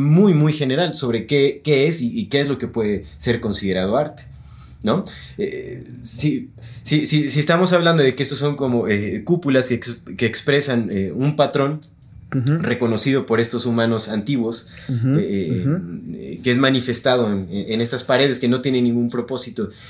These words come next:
Speaker 1: eso le estamos llamando arte. Entonces, ¿qué es arte? Arte es la, la capacidad de poder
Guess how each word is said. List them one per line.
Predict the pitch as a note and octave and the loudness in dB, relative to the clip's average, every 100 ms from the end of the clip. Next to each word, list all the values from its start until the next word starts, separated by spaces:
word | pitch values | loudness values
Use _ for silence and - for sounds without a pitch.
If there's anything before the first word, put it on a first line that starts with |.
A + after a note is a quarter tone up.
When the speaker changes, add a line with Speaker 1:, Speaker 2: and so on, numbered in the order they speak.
| - | -4
Speaker 1:
eso | B2 D3 | 0 2
le | A#2+ | 2
estamos | C#3 C3 B2+ | 2 2 2
llamando | A#2+ A#2+ B2 A#2+ | 2 2 2 2
arte. | A#2 A#2 C#3+ | 2 2 0
Entonces, | A#2 C3 C3+ - | 0 -2 -4 -4
¿qué | D#3 D#3 | 2 2
es | D3+ G3 | 2 0
arte? | G#3 - G2 - - - | -4 -6 -12 -14 -18 -10
Arte | A#2+ D3 D#3 D#3+ D#3 D3 | 0 0 2 2 4 2
es | D3 | 2
la, | C3+ B2+ | 0 2
la | A#2+ A2+ | 0 0
capacidad | B2+ A2+ B2 A#2 - B2 C3+ F3+ G3+ - | 0 0 0 -2 0 2 4 4 2 -8
de | A2+ A#2+ A#2 | -2 0 0
poder | B2+ A#2+ A#2+ C3 C#3 - | 2 2 4 4 2 -2